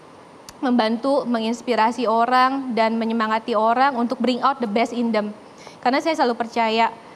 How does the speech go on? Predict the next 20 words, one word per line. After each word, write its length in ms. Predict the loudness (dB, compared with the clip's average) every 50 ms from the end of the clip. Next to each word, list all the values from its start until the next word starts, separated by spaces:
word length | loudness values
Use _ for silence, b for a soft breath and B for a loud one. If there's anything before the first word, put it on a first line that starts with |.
| B B 0
bahwa 240 | 2 2 4 4 2 2
setiap 400 | 0 -2 -6 -2 0 0 0 0
orang 320 | 2 0 2 2 2 0 -2
itu 320 | -4 -4 0 0 2 2
dilahirkan 720 | 2 0 0 0 2 0 0 -2 -4 0 2 2 2 2 0
sebagai 320 | -2 -2 0 0 0 0
masterpiece 800 | 0 -2 -2 0 -2 -2 -2 -2 -4 -4 -4 -4 -6 -14 -16 -8
oleh 220 | -4 -2 -2 -2 0
Tuhan. 320 | -2 -2 0 0 0 0
Tuhan 240 | 0 0 0 0 0
nggak 80 | -4 -2
pernah 240 | -2 -2 0 -2
ciptain 480 | -2 -2 -6 -4 0 0 2 2 2 0
sesuatu 320 | -2 -2 0 0 0 0
yang 180 | 0 0 0 -2
jelek. 300 | -4 -4 -4 -4 -4 -6 -6 -18 -20 -20 -20 -20 B B B B
Buat 220 | 2 2 2 2
saya 240 | 4 2 2 2 2
tujuannya 420 | 2 0 0 0 2 2 2 0 2
adalah 400 | 2 2 4 4 4 4 2